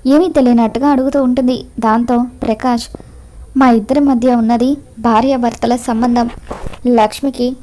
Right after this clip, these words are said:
పెళ్ళైంది, భర్త ఉన్నాడు, కానీ భర్త ఎక్కడుంటాడో తెలియదు కదా. ఆ భర్త మరెవరో కాదు, నేనే. నేనే తన భర్తని. అప్పుడున్న పరిస్థితుల్లో తాళి కట్టి లక్ష్మిని వదిలేసిన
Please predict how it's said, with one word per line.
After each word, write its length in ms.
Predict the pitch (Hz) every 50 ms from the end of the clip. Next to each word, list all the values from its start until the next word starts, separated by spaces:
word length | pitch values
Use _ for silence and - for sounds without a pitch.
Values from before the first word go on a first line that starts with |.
| - - - - -
పెళ్ళైంది, 540 | 226 214 220 226 247 240 226 220 240 - - - -
భర్త 360 | 233 202 220 214 214 - - 294
ఉన్నాడు, 420 | 269 247 233 240 247 240 240 - - - -
కానీ 300 | 226 220 233 254 277 285 - - - - - - -
భర్త 280 | 220 233 226 226 226 -
ఎక్కడుంటాడో 680 | 311 277 240 - - 277 277 269 254 233 262 240 233 247
తెలియదు 340 | 240 254 233 226 233 254 262
కదా. 340 | 247 240 233 233 233 240 - - 240
ఆ 80 | 240
భర్త 480 | 233 220 220 214 - - 254 254 247 247 - -
మరెవరో 440 | 226 233 233 226 214 202 220 247 247
కాదు, 340 | 247 240 226 226 233 247 240 - - - -
నేనే. 420 | 233 226 226 220 226 240 247 233 240 - - - - - - - - - -
నేనే 440 | 226 226 233 254 254 240 233 240 240 - - - - 277
తన 120 | 247 240 240
భర్తని. 500 | 220 226 208 202 - 247 247 233 233 - - - - - - - -
అప్పుడున్న 400 | 254 240 254 233 220 220 233 254
పరిస్థితుల్లో 720 | 240 247 220 226 240 - - 254 240 233 226 226 233 254 277 277 - - - - - - -
తాళి 240 | 254 233 233 254 262
కట్టి 440 | 254 240 226 220 - 247 240 240 240 - - - -
లక్ష్మిని 560 | 240 226 208 - - - 269 254 240 233 254 254 - - 220 208 226
వదిలేసిన 600 | 220 214 254 269 277 254 240 - 233 240 240